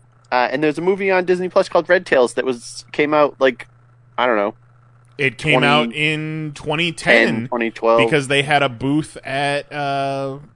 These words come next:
Speaker 2: maybe it was twenty eleven, 'cause they had a booth at New York Comic Con, and we got a little, uh, Hoth Luke U S B from that booth.
Speaker 1: There you go.
Speaker 2: Uh, so
Speaker 1: That
Speaker 2: yeah, it
Speaker 1: movie's
Speaker 2: was
Speaker 1: really good.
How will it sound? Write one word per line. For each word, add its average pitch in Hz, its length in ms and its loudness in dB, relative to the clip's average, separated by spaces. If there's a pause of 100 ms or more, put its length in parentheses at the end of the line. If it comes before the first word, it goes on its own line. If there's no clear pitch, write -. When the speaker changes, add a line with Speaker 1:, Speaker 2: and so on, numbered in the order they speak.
Speaker 2:
maybe 165 240 -2
it 196 40 -4
was 165 100 -4
twenty 175 200 -6
eleven, 135 440 -2
'cause 117 140 -12
they 113 100 -2
had 117 100 0
a 110 40 -4
booth 127 280 -8
at 135 120 -6
New 131 80 -6
York 135 160 -6
Comic 151 240 -4
Con, 98 200 -6
and 92 120 -8
we 98 100 -6
got 104 260 0
a 107 300 0 (320)
little, 127 500 -2 (280)
uh, 113 300 0 (360)
Hoth 131 440 0
Luke 131 460 -4 (100)
U 131 180 0
S 147 120 0
B 123 220 -4
from 101 220 -10
that 92 180 -10
booth. 87 240 -14 (960)
Speaker 1:
There 143 140 4
you 202 60 4
go. 95 180 2 (140)
Speaker 2:
Uh, 117 160 -2
so 170 120 0
Speaker 1:
That 180 60 6
Speaker 2:
yeah, 208 120 10
it - 60 10
Speaker 1:
movie's 453 160 8
Speaker 2:
was 392 60 2
Speaker 1:
really 440 200 8
good. 440 240 6